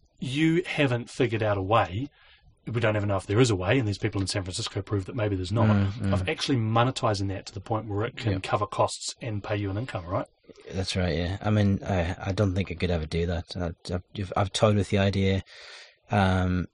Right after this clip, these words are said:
Speaker 2: and, yeah, and what do you charge? I, I, I just don't know what to charge. You, you charge for the, for the ingredients? Do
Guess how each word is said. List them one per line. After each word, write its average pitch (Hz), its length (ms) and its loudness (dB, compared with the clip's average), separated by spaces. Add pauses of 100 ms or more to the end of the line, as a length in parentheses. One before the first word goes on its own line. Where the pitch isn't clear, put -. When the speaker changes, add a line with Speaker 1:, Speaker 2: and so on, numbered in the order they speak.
(140)
Speaker 2:
and, 98 640 4 (440)
yeah, 95 220 2
and 104 120 2
what 117 140 4
do 110 60 0
you 87 60 2
charge? 95 460 2
I, 90 80 -4
I, 92 200 -4 (140)
I 95 60 -2
just - 180 -4
don't 90 160 0
know 87 80 0
what 87 160 -2
to - 80 -10
charge. 92 320 -2
You, 92 240 0
you 92 140 -4
charge 95 320 2
for 95 100 -6
the, 95 180 -2
for - 200 -6
the 87 320 -2
ingredients? 95 640 0
Do 95 180 -2